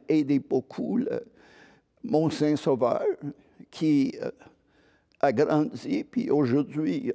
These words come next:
encore aujourd'hui, occupe un po-, une pla-, une en-, une place, euh, déterminante dans, euh, l'industrie du ski au Québec.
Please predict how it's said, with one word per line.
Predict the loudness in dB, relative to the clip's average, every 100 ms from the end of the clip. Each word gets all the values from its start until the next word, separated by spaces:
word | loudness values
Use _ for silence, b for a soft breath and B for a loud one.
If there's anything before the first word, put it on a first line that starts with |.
| -8 _ -2
encore | 0 2 2 4
aujourd'hui, | 2 2 0 0 -8 -8 -12 _ _ _ _ _ _ _ _ -4
occupe | -4 0 -2 0 0
un | 0
po-, | 0 0 0 0 -2
une | -2 0
pla-, | 0 0 0
une | 0 0
en-, | 0 -2
une | -4 -4 0
place, | 0 0 -4 -10 0
euh, | 2 2 -2 -10 b b b b
déterminante | 0 2 2 2 2 -2 -2 0 0
dans, | 0 0 0 -2
euh, | -4 -4 -18 -20 _ _ _ _ _ _ 0
l'industrie | 0 0 -4 -4 -10 -6 -4
du | -4 -8
ski | -10 -10 -8 -8 -4
au | -6
Québec. | -4 -6 -6 -10